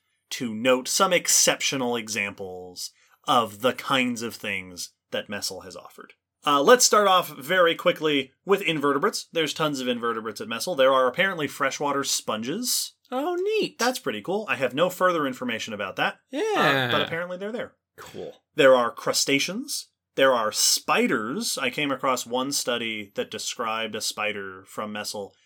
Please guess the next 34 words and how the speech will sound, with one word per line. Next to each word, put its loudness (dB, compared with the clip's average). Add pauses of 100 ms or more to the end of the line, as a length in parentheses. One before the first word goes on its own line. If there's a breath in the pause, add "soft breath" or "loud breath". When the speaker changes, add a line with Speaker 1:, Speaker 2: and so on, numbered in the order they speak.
(200)
Speaker 1:
and -4
it -6
showed 4
the -6
fossil, -2
and -6
it's -12
just -8
a -12
spider. -12
Speaker 2:
Yep, 4
yep. 2 (120)
Speaker 1:
It's -4
just -6
a -2
spider 0
smushed -6 (400)
into -10
the -16
sediment, 0 (180)
which -10
is -14
ridiculous -4
because -12
that -12
is -18
not 2
how -2
we -6
find -8
spiders -8
Speaker 2:
Nope. 4
Speaker 1:
very -2
often. 0